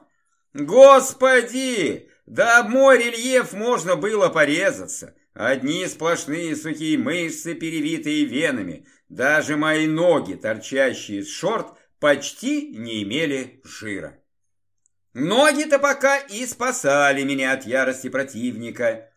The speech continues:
Его очередной хук пронёсся в считанных сантиметрах от моей скулы. Я еле успел сделать шаг назад. Толпа же восторженно взревела, а особо азартные зрители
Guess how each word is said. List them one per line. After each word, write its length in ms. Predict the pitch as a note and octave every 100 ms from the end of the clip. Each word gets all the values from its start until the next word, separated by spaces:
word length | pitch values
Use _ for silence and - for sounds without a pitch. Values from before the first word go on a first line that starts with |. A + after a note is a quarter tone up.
| _ _
Его 580 | - C#3+ A3+ G3+ D3+ -
очередной 600 | C#3 C#3+ D3+ D3+ C#3+ C#3+
хук 440 | C#3 G#3 C#4 - -
пронёсся 600 | D#3+ D#3+ E3+ E3 - D3
в 40 |
считанных 640 | - - G3 C4 B3+ B3+
сантиметрах 920 | B3+ A3 A3 G3 F#3+ F3 F3+ F3 F3 -
от 220 | D3+ D3
моей 380 | C3+ C3+ C3+ D3+
скулы. 720 | D3 - - B2 D3+ A#2 A2 - _
Я 280 | F2+ A2+ C3
еле 520 | A2 G#2 A#2+ C3+ B2+
успел 540 | B2 A#2+ - C3+ B2+
сделать 520 | B2 F2 G#2+ C3+ D3 C#3
шаг 360 | - G#2+ -
назад. 600 | C3 C#3 A#3 B3+ - - _ _ _ _ _ _ _ _ _ _ _
Толпа 640 | F#3 G#3 G#3 - A#3 C#4+
же 140 | B3+ C4+
восторженно 640 | B3+ B3 G#3+ G#3 E3+ F#3+
взревела, 640 | E3+ D#3+ C#3 B2+ A#2+ - _ -
а 140 | E3
особо 760 | D#3+ F3 D#3 - E3 D#3+ A#2+ A#2
азартные 520 | A2+ C#3+ C3+ A#2+ A#2
зрители 600 | G#2+ E3 A#3+ D#3 G2+ -